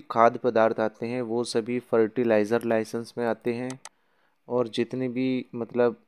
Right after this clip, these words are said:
दवाइयाँ आती हैं वो सभी पेस्टिसाइड में आती हैं। इस चीज़ का ख़ास ध्यान रखेंगे।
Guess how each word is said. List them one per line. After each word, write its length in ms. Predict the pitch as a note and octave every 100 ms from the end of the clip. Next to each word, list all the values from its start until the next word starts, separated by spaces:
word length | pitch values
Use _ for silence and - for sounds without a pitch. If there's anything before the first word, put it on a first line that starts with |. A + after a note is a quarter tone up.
| _ A#2
दवाइयाँ 560 | A2 G2+ G#2+ A2+ B2
आती 280 | A#2 - A#2
हैं 260 | A2 A#2+ A#2+ _ - _ _ - _ - _ _
वो 280 | A2 B2 C3
सभी 440 | B2+ A2+ G#2+ B2 C3+ -
पेस्टिसाइड 720 | A#2+ - - A#2 A2 G#2 G2
में 120 | G2
आती 240 | F2+ -
हैं। 240 | F#2 F2 - _ _ _ _ _ _ _ _
इस 160 | A#2 -
चीज़ 220 | - A#2
का 140 | - A#2+
ख़ास 320 | - A2+ G2
ध्यान 360 | G#2 G#2+ A2+ A#2
रखेंगे। 420 | G#2+ A#2 A#2+